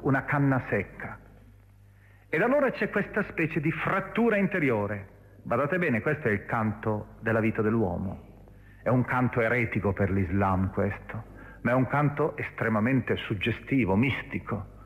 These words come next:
L'uomo è felice di essere in questo mondo e di vivere questo mondo, ma contemporaneamente egli sente in maniera molto drammatica la nostalgia del suo ceppo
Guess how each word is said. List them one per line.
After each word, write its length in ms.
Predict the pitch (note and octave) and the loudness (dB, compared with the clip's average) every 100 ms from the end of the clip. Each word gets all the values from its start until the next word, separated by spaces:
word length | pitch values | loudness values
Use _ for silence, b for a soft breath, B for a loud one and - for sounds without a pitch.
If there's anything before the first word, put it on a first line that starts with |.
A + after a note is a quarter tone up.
| B B B B | B B B B
L'uomo 600 | B2 C3+ G#3 G#3+ G3+ F3+ | 0 2 4 4 2 0
è 120 | - C#3 | -2 -2
felice 600 | - B2+ A#2 G#2 - F#2 | 0 2 2 0 -4 -4
di 80 | |
essere 360 | F#2+ F#2 - F#2+ | -2 -4 -4 -4
in 100 | G2 | -2
questo 340 | A#2+ - - | -2 -4 0
mondo 320 | A2 E3 F3 C3 | 2 4 4 2
e 60 | |
di 100 | A#2 | 2
vivere 460 | C#3 G#3 A#2+ G#2+ G2+ | 2 2 2 2 0
questo 280 | A2 - G#2 | -2 -2 -2
mondo, 500 | F#2+ F2 F2 F2 - - - B B B B | -2 -2 -6 -10 -16 -20 -20 B B B B
ma 160 | A#2+ B2+ | -2 -2
contemporaneamente 1300 | - D#3+ D#3 D3 C#3 B2+ A#2 A#2 A2+ F#3+ F#3 E3 - | 0 0 0 0 0 0 2 2 2 2 2 0 0
egli 320 | B2+ G#2+ G#2 - | 0 2 2 0
sente 380 | E3 G3 G3 F#3 | 0 2 2 2
in 120 | C3 | 0
maniera 280 | G2+ A2 G#2 | 2 2 4
molto 360 | A2 C3+ A2 G#2+ | 4 2 0 -2
drammatica 920 | G#2+ G2+ G2 G2 G2 G#2 - G2 - | 0 2 2 2 0 -4 -6 -10 -4
la 160 | G#2+ A#2+ | 0 2
nostalgia 680 | B2 - C3 A#2+ G2 G#2+ A2 | 2 0 0 0 2 2 2
del 180 | A#2 A2 - | 2 0 -2
suo 380 | C3+ C3 C3 B2+ B B B | 0 2 2 0 B B B
ceppo 640 | - F3 D3+ D3 A2 G2+ | -2 -2 -2 -6 -8 -8